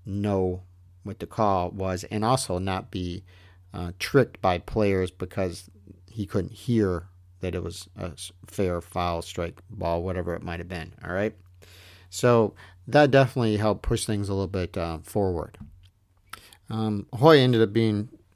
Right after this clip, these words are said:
a bit of a star player. He's a good player. You can look him up on Baseball Reference. And, uh, the biggest thing with him, he was credited with initiating the practice of umpires raising the right hand on called strikes. Other important signals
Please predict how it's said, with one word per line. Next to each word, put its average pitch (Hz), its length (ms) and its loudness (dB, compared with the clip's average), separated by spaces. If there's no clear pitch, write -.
a 202 80 -6
bit 254 160 -2
of 285 80 0
a 117 60 4
star 120 380 4
player. 110 420 4
He's 95 140 -2
a 101 40 -6
good 113 200 0
player. 104 520 -2
You 101 120 -10
can 101 120 -8
look 98 140 -6
him 95 140 -4
up - 120 -8
on 95 140 -4
Baseball 95 400 -2
Reference. 92 580 -4
And, 110 360 2
uh, 104 180 0
the 101 120 -6
biggest 147 380 2
thing 110 160 -2
with - 340 -8
him, 113 380 4
he 123 160 2
was 113 180 4
credited 98 560 -2
with 95 400 -8
initiating 120 640 4
the 101 40 -2
practice 101 420 -2
of 95 120 -8
umpires 95 500 -4
raising 101 640 -2
the 104 100 -2
right 98 260 0
hand 95 520 -4
on 92 260 -2
called 85 320 -2
strikes. - 500 -8
Other 147 240 6
important 120 440 4
signals 151 580 2